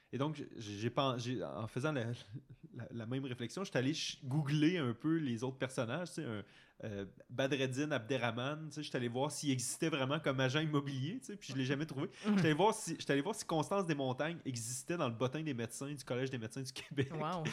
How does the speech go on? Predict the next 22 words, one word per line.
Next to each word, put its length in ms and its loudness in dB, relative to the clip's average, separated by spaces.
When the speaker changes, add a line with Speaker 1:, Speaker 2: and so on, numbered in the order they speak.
Speaker 1:
<laughs> 180 -4
Et 200 10
elle 140 8
n'existe 480 4
pas. 200 4
Speaker 2:
<laughs> 120 8
Wow, 60 0
wow. 60 -2
Speaker 1:
Donc, 160 4
je 100 -2
l'ai 120 8
pas 100 2
Speaker 2:
Il 0 -
a 40 2
Speaker 1:
trouvé. 200 4
Speaker 2:
dû 120 2
changer 360 2
les 140 0
noms. 260 -2
Speaker 1:
Ben, 180 4
c'est 140 -2
ça, 160 -6